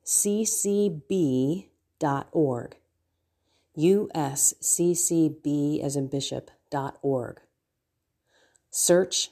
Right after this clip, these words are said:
examination of conscience. There's one out there for single people, for married people, for the Ten Commandments.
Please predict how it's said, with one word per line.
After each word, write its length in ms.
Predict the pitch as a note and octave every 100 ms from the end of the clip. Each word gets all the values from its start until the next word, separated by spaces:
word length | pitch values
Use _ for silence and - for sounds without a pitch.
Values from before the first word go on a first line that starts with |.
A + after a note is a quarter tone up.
| -
examination 640 | C#3 C3+ D#3 E3 E3 D#3+
of 100 | E3
conscience. 720 | - D3+ C#3 - B2+ C3+ - - _ _ - -
There's 200 | E3+ E3
one 200 | D#3+ F3
out 200 | F3 F3
there 160 | F3+ F#3
for 140 | G3
single 380 | F3+ G3+ G3 E3+
people, 560 | E3 D3+ D3+ C#3 C3+ _ _ _ _ - -
for 280 | - E3+ F3
married 400 | A3 D4+ D#4+ A#3+
people, 500 | B3+ B3 B3 A#3 A#3+
for 480 | A#3 A3 A3 A3
the 160 | G#3 G#3
Ten 300 | G3+ A3 A3
Commandments. 840 | G3 G#3 F#3+ E3+ C3+ - - -